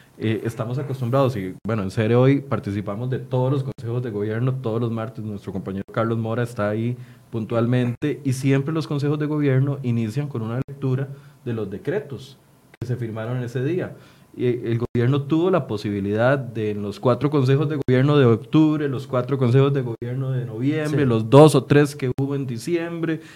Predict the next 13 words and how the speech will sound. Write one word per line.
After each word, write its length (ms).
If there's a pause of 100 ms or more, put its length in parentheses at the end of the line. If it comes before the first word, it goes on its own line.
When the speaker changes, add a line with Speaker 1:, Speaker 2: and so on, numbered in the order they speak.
(200)
Speaker 1:
los 260
cuatro 440
que 120
ha 120
habido 460
en 160
enero 400
y 100
lo 140
que 140
llevamos 340
de 80
febrero, 460